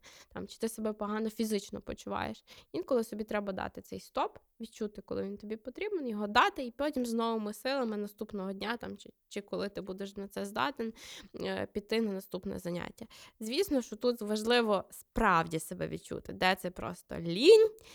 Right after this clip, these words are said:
і твій там, е, організм, як я казала, <laughs> економить енергію, в нас так закладено це еволюційно, що ми економимо енергію в організмі. Е, а де це дійсно там твоя потреба ментальна чи фізична, тому важливо це відчувати.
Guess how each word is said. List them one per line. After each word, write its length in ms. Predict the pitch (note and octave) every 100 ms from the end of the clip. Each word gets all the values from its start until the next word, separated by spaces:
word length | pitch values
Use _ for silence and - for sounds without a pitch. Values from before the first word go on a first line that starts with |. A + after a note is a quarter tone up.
| - -
і 140 | - G#3
твій 360 | G#3 G#3 G3+
там, 380 | G3+ F#3+ F#3+ F#3+
е, 440 | F#3+ F#3 F#3+ F#3+ F#3+
організм, 460 | G3+ A3+ G#3+ G#3
як 160 | G#3+ G3
я 140 | G3+
казала, 440 | G#3 G3+ F#3 F#3 G#3+ A#3 B3+ B3
<laughs> 280 | - C5 D#4+
економить 800 | - - A3+ C#4 C#4 B3 G#3 G#3+
енергію, 600 | A#3 C4+ D4+ C4+ G#3+ G3+
в 40 |
нас 200 | G#3 G3+
так 320 | - G#3+ G#3 -
закладено 760 | A3 G#3+ A3 F#3 F#3 G#3 G3+
це 180 | G3+ G3
еволюційно, 720 | G3 G#3 G#3+ A3+ D4+ E4+ C4
що 140 | - A#3+
ми 280 | A3 G#3+ -
економимо 600 | - - A#3+ G3 F#3 F#3
енергію 420 | F#3+ F3+ G3+ F#3+
в 60 | G3
організмі. 540 | G3 F#3+ F#3 G3 G#3 - - - - C4
Е, 580 | - F#3+ F#3+ F#3+ F#3 - - -
а 120 | G3
де 240 | G3 C4+
це 400 | - A#3 A3+ A3+ -
дійсно 500 | F#3+ A3+ C4+ G#3+ G3
там 200 | F#3 G3
твоя 300 | G3 G3 F#3
потреба 500 | F#3 - F#3+ F3+ E3+
ментальна 600 | F3 F#3+ G#3+ A3 G3 -
чи 160 | -
фізична, 580 | F3+ F3 - - - A3+ -
тому 200 | G3+ G#3
важливо 320 | G3 F#3+ F#3+
це 160 | -
відчувати. 480 | G#3 - - - -